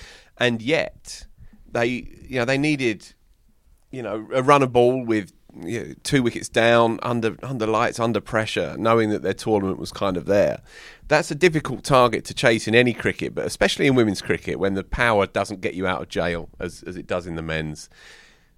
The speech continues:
They held their nerve, and that's a huge result for a, for a, you know, an emerging team that was only really de-,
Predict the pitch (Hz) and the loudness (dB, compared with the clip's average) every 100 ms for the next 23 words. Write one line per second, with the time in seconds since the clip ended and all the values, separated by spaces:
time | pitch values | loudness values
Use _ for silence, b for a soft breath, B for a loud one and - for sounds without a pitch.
0 | - 123 139 151 135 120 120 123 98 80 | 0 2 4 2 2 2 4 4 2 -2
1 | 90 98 156 156 160 185 180 147 151 147 | -8 -6 -6 -6 -2 0 0 0 0 4
2 | 143 92 - - - 87 82 67 - - | 4 4 -4 -12 0 2 2 0 -8 -10
3 | 73 71 52 - - - _ _ - - | -4 -4 -4 -10 -18 -20 _ _ -20 -16
4 | 98 101 101 110 120 123 120 107 98 90 | -10 -6 -2 0 4 4 4 2 -2 -2
5 | - 107 90 78 73 - 90 90 - _ | -2 -2 0 -2 -6 -6 -2 -2 -2 _
6 | _ _ 113 104 104 101 95 101 95 80 | _ _ -12 -6 -2 -2 0 0 0 0
7 | 107 104 | -2 -2